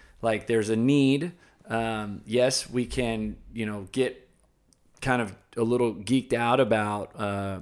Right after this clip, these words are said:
insulin resistance and hormones and fasting and what that does. But at the end of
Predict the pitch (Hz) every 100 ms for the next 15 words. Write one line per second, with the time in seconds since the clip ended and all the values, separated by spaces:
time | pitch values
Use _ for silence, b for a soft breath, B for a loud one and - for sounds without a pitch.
0 | - 175 170 - 156 151 147 139 147 143
1 | - 139 131 - 98 98 175 160 147 143
2 | 143 139 127 113 107 107 104 98 - b
3 | b - - 165 156 - 160 147 143 117
4 | 120 120 117 110 120 104 104 131 156